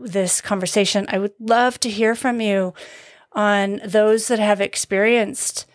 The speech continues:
um, depression and anxiety, and if there are things that you think can help others, um, in how to handle depression, uh, anxiety, suicidal thoughts, being in a dark place,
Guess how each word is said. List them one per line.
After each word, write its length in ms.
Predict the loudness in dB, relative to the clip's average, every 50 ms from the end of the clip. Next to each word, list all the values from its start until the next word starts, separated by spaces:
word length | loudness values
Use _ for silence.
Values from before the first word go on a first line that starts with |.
| _ _ _ _ _ _ _ _
um, 200 | -10 -8 -8 -6
depression 640 | -4 -4 -4 0 2 2 2 2 0 -2 -2 -2 -4 -4
and 140 | -4 -2
anxiety, 600 | -2 -2 -2 0 0 2 2 2 2 0 -2 -2 -2
and 120 | -2 -2 -2
if 140 | -2 -2
there 140 | 0 2 2
are 120 | 2 0 -2
things 520 | -4 -4 0 0 2 2 2 0 0 -2
that 320 | -4 -2 2 2 2 2 2
you 260 | -2 -4 -2 -2 -2
think 560 | -2 -4 -2 -2 -2 -2 -4 -6 -12 -16 -18 -18 -20 -20 -18 -10
can 160 | -6 -4 -2
help 380 | 2 4 4 4 4 2 -4 -20 -20 -20 -20 -20 -20 _ 0
others, 640 | 2 2 4 4 2 2 0 0 0 -2 -2 -4 -6 -12 _ _ _
um, 460 | -6 -4 -2 -2 -2 -2 -2 -4 -6 -4
in 140 | 0 0 0
how 420 | 0 2 2 4 4 4 4 2
to 600 | 0 -2 -2 0 0 0 2 2 0 0 -2 -4 -6
handle 640 | -6 -2 0 2 2 2 4 4 4 4 2 0 -4 -10 -20 -20 -20 -16 -12
depression, 680 | -6 -2 0 0 0 0 -2 -2 -4 -4 -6 -8 -10 -8
uh, 240 | -6 -4 -2 -2 -4 -4
anxiety, 880 | -4 -4 -4 -2 0 2 2 4 4 2 2 0 0 0 0 -2 -4 -6 -10 -16 -20 -16 -10
suicidal 720 | -4 -2 0 2 4 2 2 2 2 2 2 2 2 -2
thoughts, 540 | -2 -2 -2 0 0 0 -2 -4 -8 -12 -12
being 340 | -10 -8 -4 -2 0 0 0
in 120 | 0 0
a 100 | 0 -2
dark 280 | -2 -2 -4 -4 -6 -6
place, 360 | -4 -2 -2 0 -2 -2 -6